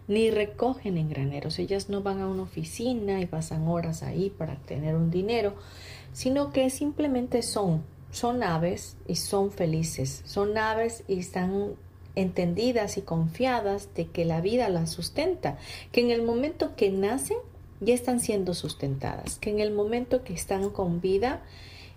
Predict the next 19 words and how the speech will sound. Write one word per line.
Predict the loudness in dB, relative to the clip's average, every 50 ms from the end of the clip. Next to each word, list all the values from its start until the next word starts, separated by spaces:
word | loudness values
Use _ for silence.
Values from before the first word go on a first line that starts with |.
| -4
ya | -2 2 4 4 4 4 0 -4 -6 -12 -14 -4
la | 0 2 4 4 4
mano | 2 2 0 0 0 0 0 2
poderosa | 2 2 4 4 2 2 0 0 0 2
de | 2 2 2
Dios | 2 2 2 0 0 -2
ya | -4
está | -4 -2 -4 -4 -4
con | -2 0 2 2 4
ellas | 4 2 2 0 0 -2 -4 -4 -8 -14 -16 -10 -2
haciendo | -2 0 0 0 2 2 4 4 4 2 2 0
lo | 2 2 0
suyo | 0 2 2 2 4 4 2 0 0
para | 0 0 0 2 2 2 0 -2 -6 -8 -6 0
proveerles | 2 2 4 4 4 4 4 4 2 2 2 2 2 0 -2 -2 0
todo | 2 2 2 0 -2 -6 -6 -8 -4 2
lo | 4 4 4 4 2
que | 0 -2 -2
requieren. | -2 -2 -4 -4 -6 -4 -2 0 0 0 0 -4